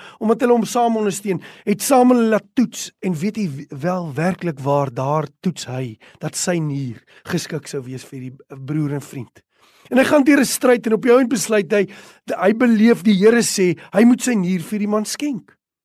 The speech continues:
En hy skenk dit vir hom. En die operasie en die skenking gaan alles goed, maar 'n paar dae daarna, toe verwerp die vriend se liggaam sy nier. Wat 'n geweldige ding. En hy, dis 'n terminale situasie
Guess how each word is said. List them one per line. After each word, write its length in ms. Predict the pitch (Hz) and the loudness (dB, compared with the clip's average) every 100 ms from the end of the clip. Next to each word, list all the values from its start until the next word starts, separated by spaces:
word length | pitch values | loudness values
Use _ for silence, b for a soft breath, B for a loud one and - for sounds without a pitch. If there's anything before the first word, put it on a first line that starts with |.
| _ _ _ | _ _ _
En 80 | 240 | -8
hy 100 | 269 | -6
skenk 440 | 254 - 254 254 | -8 -6 -6 -6
dit 160 | 220 - | -12 -12
vir 100 | 147 | -14
hom. 140 | 113 _ _ _ _ _ - | -16 _ _ _ _ _ 2
En 140 | 247 | 4
die 80 | 226 | 4
operasie 640 | 180 202 180 214 240 254 220 | 2 4 4 4 2 0 0
en 140 | 180 | -2
die 100 | 165 | -6
skenking 580 | - - 233 233 254 214 B B - | -4 0 0 0 -2 -2 B B -6
gaan 300 | - 254 247 | 0 0 2
alles 260 | 240 240 - | 2 0 -2
goed, 320 | - 233 - | -2 -2 -4
maar 220 | 165 165 | -6 -6
'n 120 | 151 - | -10 -4
paar 320 | 254 262 190 | -2 -2 -2
dae 220 | 185 185 | -4 -2
daarna, 480 | 185 160 123 120 - _ _ _ _ _ - | -4 -4 -6 -10 -14 _ _ _ _ _ -14
toe 120 | 190 | -10
verwerp 640 | 208 143 143 190 202 _ _ | -8 -4 0 0 -2 _ _
die 200 | 135 160 | -10 -10
vriend 380 | - 180 196 196 | -8 -6 -6 -6
se 160 | - | -10
liggaam 600 | 151 127 127 139 135 139 139 _ _ | -8 -10 -10 -10 -10 -12 -16 _ _
sy 200 | - 165 | -8 -6
nier. 520 | 151 139 139 104 _ _ _ _ - | -6 -8 -10 -14 _ _ _ _ -12
Wat 180 | 175 | -8
'n 60 | 240 | -4
geweldige 540 | 214 170 165 185 180 | -4 -2 -2 -4 -8
ding. 240 | 151 180 139 _ _ _ _ _ _ _ _ _ | -12 -14 -14 _ _ _ _ _ _ _ _ _
En 300 | 233 233 226 - | 2 4 2 2
hy, 80 | 247 | 2
dis 240 | 220 185 | 2 2
'n 80 | 202 | 2
terminale 640 | 240 226 220 190 196 240 277 | 4 4 4 4 4 4 2
situasie 800 | - 220 214 170 175 185 185 | -2 -8 -6 -6 -6 -10 -14